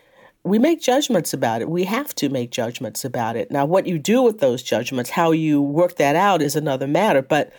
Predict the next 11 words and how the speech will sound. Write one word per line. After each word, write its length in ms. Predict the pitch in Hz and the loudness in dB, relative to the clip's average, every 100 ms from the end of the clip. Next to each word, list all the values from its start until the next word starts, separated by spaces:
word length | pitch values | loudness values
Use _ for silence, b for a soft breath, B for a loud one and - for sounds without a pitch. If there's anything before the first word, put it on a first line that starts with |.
| B B B B B - | B B B B B 0
I 120 | 180 | 0
think 440 | 180 269 254 - b b b b b b | 2 2 2 -4 b b b b b b
for 180 | - 175 | 0 2
something 420 | 208 214 208 190 | 2 0 0 2
like 240 | 175 165 | 2 2
the 120 | 156 | 2
institution 600 | 160 165 156 160 165 165 | 0 0 -4 -2 -2 0
of 80 | 147 | -2
slavery, 600 | - 156 147 165 185 214 | -2 0 2 2 0 0
where 260 | 202 156 143 | 2 2 0
Jefferson 800 | - 160 170 170 - 160 165 | 0 -2 0 -2 0 0 0